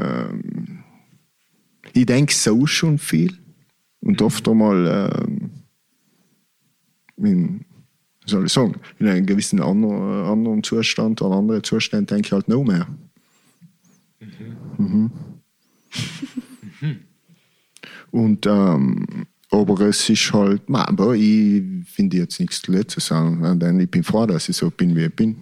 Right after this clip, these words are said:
Speaker 1: weil, ähm,
Speaker 2: Ja, ja, nein,
Speaker 1: sonst
Speaker 2: es ist
Speaker 1: kann man, ich kann mir, ich kann mir's nicht vorstellen, nicht so zu, zu sein, weil man da denkt,
Speaker 2: Dann warst du halb so cool.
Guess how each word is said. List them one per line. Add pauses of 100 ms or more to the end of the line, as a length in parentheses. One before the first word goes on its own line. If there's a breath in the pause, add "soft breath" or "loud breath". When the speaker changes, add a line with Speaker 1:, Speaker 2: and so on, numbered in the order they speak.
(160)
Speaker 1:
weil, (920 loud breath)
ähm,
Speaker 2:
Ja,
ja,
nein,
Speaker 1:
sonst
Speaker 2:
es
ist
Speaker 1:
kann
man, (260 loud breath)
ich
kann
mir, (140)
ich
kann
mir's
nicht
vorstellen,
nicht
so
zu, (340)
zu
sein,
weil
man
da
denkt, (240 loud breath)
Speaker 2:
Dann
warst
du
halb
so (160)
cool.